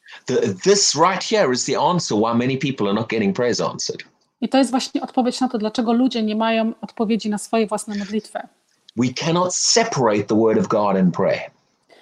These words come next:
Speaker 2: My nie możemy oddzielić Słowa Bożego od modlitwy.
Speaker 1: And it's only when we give the word of God the place in our lives that God tells it, us to give it.
Speaker 2: I to jest, stanie się tylko wtedy, kiedy damy miejsce Słowa Bożemu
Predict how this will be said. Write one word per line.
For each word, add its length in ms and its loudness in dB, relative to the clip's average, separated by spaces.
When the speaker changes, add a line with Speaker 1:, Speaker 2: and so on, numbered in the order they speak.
Speaker 2:
My 80 4
nie 120 4
możemy 420 4
oddzielić 760 0
Słowa 320 0
Bożego 440 -4
od 120 -10
modlitwy. 500 -8
Speaker 1:
And 160 -2
it's 220 0
only 200 2
when 180 2
we 80 0
give 320 -2
the 140 2
word 320 4
of 120 -2
God 300 0
the 60 -2
place 500 -4
in 60 0
our 280 2
lives 160 -4
that 160 -4
God 300 -2
tells 280 -2
it, 100 0
us 180 -4
to 100 -4
give 200 -2
it. 180 -10
Speaker 2:
I 340 0
to 100 0
jest, 320 0
stanie 320 2
się 140 -2
tylko 260 0
wtedy, 280 0
kiedy 260 -4
damy 280 4
miejsce 720 2
Słowa 300 0
Bożemu 580 0